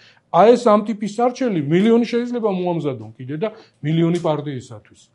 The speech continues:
იქ იყო ამ სარჩელის გახმოვანებამდე ლაპარაკი, რომ ცალკეულ ადამიანებზე, მერე ეს არ მოხდა და ის, არ არის პრობლემა. დღეს არ მოხდა, ხვალ მოხდება. გააჩნია, ვინ როგორ პრობლემას შექმნის.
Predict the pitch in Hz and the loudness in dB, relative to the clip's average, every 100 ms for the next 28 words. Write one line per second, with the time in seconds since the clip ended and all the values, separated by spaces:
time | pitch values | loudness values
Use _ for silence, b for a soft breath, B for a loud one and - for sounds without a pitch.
0 | b b - 196 208 226 190 147 156 160 | b b -6 -4 -2 0 -2 -2 -12 -16
1 | 175 170 147 160 143 - 165 - 170 151 | -18 -18 -8 -4 -2 0 0 2 0 0
2 | 147 143 131 147 - 165 165 165 160 156 | -8 -12 -4 -4 -2 -2 0 2 0 2
3 | 165 151 156 160 160 180 208 208 B _ | 4 4 4 2 2 2 2 0 B _
4 | 147 156 175 165 151 147 156 151 151 147 | 2 4 4 2 2 2 2 2 -2 -2
5 | 139 135 143 160 160 151 147 139 147 143 | -4 -4 -2 2 2 0 -2 -4 -4 -6
6 | - 143 147 147 131 175 185 202 254 233 | -6 -4 -2 -2 -4 -8 2 6 6 4
7 | 214 208 185 123 110 b _ 160 170 190 | 0 -2 -2 -6 -10 b _ -4 0 0
8 | 196 190 208 202 196 190 190 131 107 104 | 0 0 0 2 0 -2 -6 -10 -14 -18
9 | _ _ - 139 196 226 220 185 170 165 | _ _ -2 2 2 2 0 2 0 -2
10 | 151 165 143 147 135 117 120 110 _ 101 | -4 -8 -8 -8 -10 -12 -16 -20 _ -20